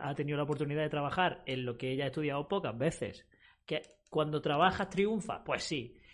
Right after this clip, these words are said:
¿Que es una situación permanente? No. Tú sigues trabajando, tú, eh, tendrás que comer mientras que te contratan de lo tuyo, ¿no? Mientras que tienes la, la, la posibilidad de alcanzar el puesto de trabajo que tú quieres.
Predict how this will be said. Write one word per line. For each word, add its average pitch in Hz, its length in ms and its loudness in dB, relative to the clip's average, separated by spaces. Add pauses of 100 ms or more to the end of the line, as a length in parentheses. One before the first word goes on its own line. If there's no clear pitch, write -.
(140)
¿Que 170 160 2
es 175 140 2
una 202 140 2
situación 185 460 2
permanente? 170 840 0
No. 120 400 -4 (580)
Tú 120 140 -6
sigues 135 320 0
trabajando, 123 440 -4
tú, - 160 -6 (160)
eh, 139 80 -6 (140)
tendrás 117 320 -2
que 165 120 2
comer 139 280 0
mientras 139 280 -4
que 127 120 -6
te 117 120 -4
contratan 113 460 -6
de 117 60 -2
lo 104 120 -2
tuyo, 160 300 2
¿no? 151 240 -6 (340)
Mientras 120 220 -4
que 123 80 -4
tienes 131 180 0
la, 139 220 -2
la, 131 260 -4
la 135 160 -4
posibilidad 131 540 0
de 143 80 0
alcanzar 131 640 -4
el 156 160 -4
puesto 151 220 0
de 135 60 0
trabajo 135 340 2
que 123 80 0
tú 113 100 -4
quieres. 151 320 2